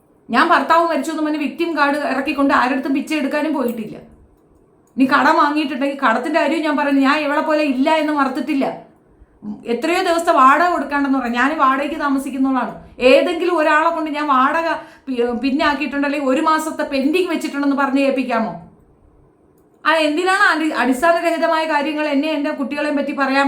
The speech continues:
പോകുന്നത്? പബ്ലിക്കിൽ അവൾ പറയുന്ന കമന്റ്സ് അല്ലേ നമ്മൾ പറയുന്നത്? അല്ല, എല്ലാവർക്കും വിമർശനങ്ങൾ ഉണ്ടാകും, എനിക്കും ഉണ്ടാകും, സ്വാഭാവികമാണ്.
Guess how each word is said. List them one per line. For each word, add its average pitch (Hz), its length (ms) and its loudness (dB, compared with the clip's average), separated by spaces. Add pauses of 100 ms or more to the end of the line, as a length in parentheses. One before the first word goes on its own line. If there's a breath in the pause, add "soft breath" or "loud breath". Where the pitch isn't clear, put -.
പോകുന്നത്? 240 380 -4 (2750)
പബ്ലിക്കിൽ 339 500 2
അവൾ 330 120 0 (100)
പറയുന്ന 320 340 2
കമന്റ്സ് 302 340 -2
അല്ലേ 330 180 -2
നമ്മൾ 294 140 -2 (260)
പറയുന്നത്? 285 360 0 (100)
അല്ല, 226 120 -4 (300)
എല്ലാവർക്കും 349 580 0
വിമർശനങ്ങൾ 330 600 -2
ഉണ്ടാകും, 277 420 0
എനിക്കും 269 300 0
ഉണ്ടാകും, 277 340 0
സ്വാഭാവികമാണ്. 277 640 0